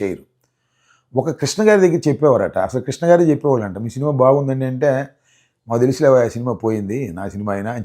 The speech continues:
చెప్పేవాడంట. అలా నిర్మోహమాటంగా అభిప్రాయాలను స్వీకరించి నిర్మోహమాటంగా తన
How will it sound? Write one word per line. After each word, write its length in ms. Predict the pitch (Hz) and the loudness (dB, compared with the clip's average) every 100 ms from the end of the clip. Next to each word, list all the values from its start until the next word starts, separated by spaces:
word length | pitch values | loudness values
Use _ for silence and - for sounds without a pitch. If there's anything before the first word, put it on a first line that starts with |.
| 113 | -6
చెప్పేవాడంట. 380 | - 85 71 - - | -4 -6 -6 -6 0
అలా 260 | 139 131 - _ _ _ | 2 0 -4 _ _ _
నిర్మోహమాటంగా 920 | 110 131 160 214 160 196 170 165 165 | -4 -2 2 2 2 2 2 0 2
అభిప్రాయాలను 600 | 135 143 147 160 156 143 | 2 0 0 2 2 0
స్వీకరించి 800 | 135 - 135 135 131 120 - 120 _ _ 110 | -4 -4 -4 -2 -4 -4 -10 -16 _ _ -14
నిర్మోహమాటంగా 720 | 104 110 147 156 156 131 131 123 | -6 -4 -2 0 0 0 -2 -4
తన 200 | - | -4